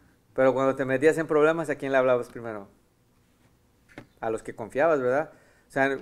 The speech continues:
una, confianza y amor son dos cosas diferentes. Entonces aquí es importante porque esta promesa es para lo-, para los que le aman.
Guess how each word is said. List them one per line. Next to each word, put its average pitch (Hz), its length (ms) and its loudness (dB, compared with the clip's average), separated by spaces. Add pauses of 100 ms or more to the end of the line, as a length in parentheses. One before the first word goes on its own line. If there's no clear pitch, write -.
una, 160 300 -2
confianza 175 560 0
y 190 40 2
amor 156 260 -2
son 160 120 -10
dos 143 160 -10
cosas 131 200 -6
diferentes. 127 460 -8
Entonces 143 300 0
aquí 147 140 -6
es 170 160 -4
importante 170 560 -2
porque 151 180 -6
esta 143 220 -4
promesa 160 280 -4
es 165 80 -12
para 139 200 2
lo-, 127 240 -2 (480)
para 131 260 4
los 127 480 -4 (460)
que 127 300 -2
le 113 220 -2
aman. 127 400 0